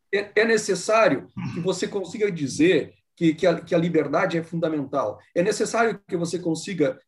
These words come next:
dizer que você não quer total-, totalitarismo, é necessário que você consiga, é, ter, querer e ansiar por liberdade, pelo, pelo, pelo, pelo, sobre, sobretudo pela bandeira da, libertária.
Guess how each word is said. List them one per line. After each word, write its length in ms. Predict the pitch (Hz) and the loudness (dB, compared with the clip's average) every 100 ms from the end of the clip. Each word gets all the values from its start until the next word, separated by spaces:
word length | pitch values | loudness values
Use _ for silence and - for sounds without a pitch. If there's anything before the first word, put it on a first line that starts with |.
| - | -12
dizer 640 | 117 151 123 180 151 - _ | -2 0 2 2 2 -4 _
que 100 | 156 | -2
você 240 | 160 196 | -2 -2
não 140 | 185 | -2
quer 180 | 170 - | -2 -4
total-, 400 | 156 156 143 - _ _ | -4 -4 -4 -6 _ _
totalitarismo, 1080 | 175 175 165 147 165 156 139 151 139 117 95 - - | -2 -2 -2 -2 -2 -2 0 0 -2 -4 -12 -14 -2
é 120 | 170 | 0
necessário 760 | 196 - _ 220 196 226 226 175 | 0 -6 _ -4 0 0 0 -4
que 100 | 185 | -6
você 260 | 170 185 | -4 -4
consiga, 640 | 180 160 - 196 139 - - _ | -4 -4 -6 -6 -6 -6 -10 _
é, 140 | - 123 | -6 -4
ter, 400 | - 208 - - | 4 4 4 -6
querer 640 | - 165 156 220 165 - _ | 0 2 4 4 2 -2 _
e 140 | 151 170 | 0 2
ansiar 720 | 170 - 151 156 190 131 - _ _ | 2 0 0 0 -2 -4 -10 _ _
por 140 | 151 147 | 2 4
liberdade, 680 | 165 151 139 147 160 123 | 4 2 2 2 2 0
pelo, 200 | 107 147 | -2 -4
pelo, 200 | 147 151 | -2 -6
pelo, 280 | 151 160 147 _ 147 | -2 -4 -6 _ -8
pelo, 280 | 160 160 - _ | -6 -6 -8 _
sobre, 300 | - 220 185 170 | -8 -6 -6 -4
sobretudo 500 | 220 190 175 233 185 | -4 -4 -6 -8 -2
pela 180 | 208 | -2
bandeira 340 | 185 170 202 190 | 0 0 0 2
da, 220 | 170 170 151 147 _ _ - | 0 -2 -10 -16 _ _ -6
libertária. 800 | 165 170 170 180 156 120 95 | 0 0 0 -2 0 -2 -6